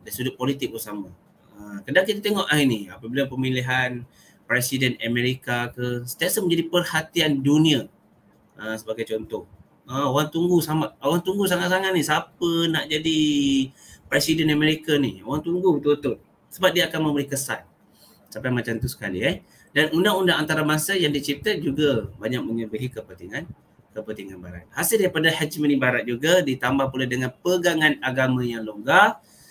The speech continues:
okey, dan ilmu yang dangkal mengakibat berleluasanya isu defisit etika dan peradaban di seluruh dunia. Itu dari sudut sosial pula.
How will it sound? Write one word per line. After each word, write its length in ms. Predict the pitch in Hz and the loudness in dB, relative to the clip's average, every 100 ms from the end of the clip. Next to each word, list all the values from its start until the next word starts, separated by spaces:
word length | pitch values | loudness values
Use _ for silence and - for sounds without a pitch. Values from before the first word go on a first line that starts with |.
| - _ | -20 _
okey, 400 | 120 - 185 202 | -10 2 4 4
dan 240 | 135 135 135 | 4 4 2
ilmu 480 | 151 165 175 139 | 2 4 4 4
yang 160 | 117 127 | 2 2
dangkal 400 | 123 123 - 135 | 0 -2 0 -2
mengakibat 400 | 117 113 117 117 117 | -2 -4 -6 -6 -2
berleluasanya 1200 | 156 165 151 151 165 180 - 202 190 185 165 123 120 | 0 2 2 2 2 2 0 4 4 6 4 2 -4
isu 400 | 127 139 123 131 | -6 -4 -4 -2
defisit 480 | 147 147 143 135 - | -2 0 -4 -4 -6
etika 800 | 131 127 123 - 127 127 123 123 120 | -4 -4 -6 -4 -2 0 0 -4 -6
dan 160 | 117 107 | -6 -6
peradaban 480 | 90 110 110 113 | -10 -8 -6 -6
di 80 | 110 | -6
seluruh 400 | 104 101 131 170 _ _ _ _ | -10 -6 -4 -4 _ _ _ _
dunia. 320 | 110 117 113 | -4 -2 -2
Itu 240 | 98 110 160 | -6 -4 -2
dari 80 | 160 | 0
sudut 240 | 147 147 | 2 0
sosial 560 | - 127 120 - 117 - | 0 -2 -2 0 -2 -2
pula. 240 | 95 - | -16 -18